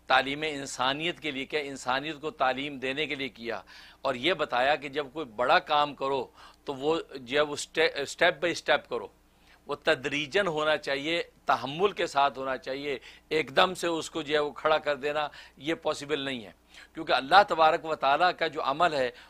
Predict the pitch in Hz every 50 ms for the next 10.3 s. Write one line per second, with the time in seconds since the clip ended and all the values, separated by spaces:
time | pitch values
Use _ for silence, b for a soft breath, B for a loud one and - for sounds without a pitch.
0 | B - 131 156 165 143 156 151 147 131 - 127 135 143 156 165 170 143 170 175
1 | 165 175 175 156 156 165 - 170 156 147 151 151 - 170 165 165 151 135 139 139
2 | 160 165 160 170 165 165 151 - 151 - 151 147 160 165 165 - 147 139 143 151
3 | 160 160 151 151 143 - 147 147 147 156 131 123 143 156 151 143 - 156 147 143
4 | 143 139 - 131 - B B B B B B - 123 139 151 - 170 165 160 -
5 | 185 180 - - - 165 175 160 160 151 156 180 170 - 160 160 170 165 160 165
6 | 165 - 175 170 160 139 - - - - - 165 151 151 156 175 175 170 - 160
7 | 147 156 160 165 135 135 147 147 127 147 147 151 160 175 170 170 - - 139 151
8 | 170 185 208 196 196 175 170 - - 156 147 147 151 160 156 147 147 - 147 143
9 | 143 151 156 147 139 156 - - 147 - - 143 151 151 - - 143 117 - 131
10 | 135 143 165 175 170